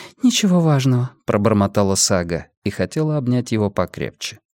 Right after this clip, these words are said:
Но Стефан встал на колени и порылся в карманах её джинсов.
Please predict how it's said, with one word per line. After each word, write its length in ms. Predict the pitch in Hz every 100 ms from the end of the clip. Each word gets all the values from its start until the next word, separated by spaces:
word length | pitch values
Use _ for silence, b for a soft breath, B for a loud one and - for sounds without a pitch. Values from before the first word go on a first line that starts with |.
| _ _ _ _ _ _ _ _
Но 240 | - 120
Стефан 520 | 180 - 156 156 175 156
встал 300 | - 202 202
на 140 | 147
колени 500 | 147 135 139 160 151
и 40 |
порылся 520 | 143 135 143 160 - 95
в 60 |
карманах 480 | - 101 107 123 123
её 200 | 117 123
джинсов. 540 | 117 131 92 - 95